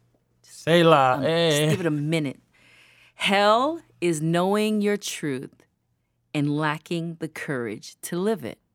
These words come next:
Speaker 2: Pastor Meeks.
Speaker 1: That's
Speaker 2: I
Speaker 1: what's up.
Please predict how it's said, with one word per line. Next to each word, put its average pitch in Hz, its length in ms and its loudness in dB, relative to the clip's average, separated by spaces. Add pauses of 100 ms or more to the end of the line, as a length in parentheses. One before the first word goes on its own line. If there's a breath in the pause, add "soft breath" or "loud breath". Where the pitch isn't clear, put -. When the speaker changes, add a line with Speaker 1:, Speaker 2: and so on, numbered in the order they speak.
(840)
Speaker 2:
Pastor 160 520 -16
Meeks. - 640 -10 (1200)
Speaker 1:
That's 117 180 -2
Speaker 2:
I 170 60 4
Speaker 1:
what's - 200 -8
up. 113 460 -8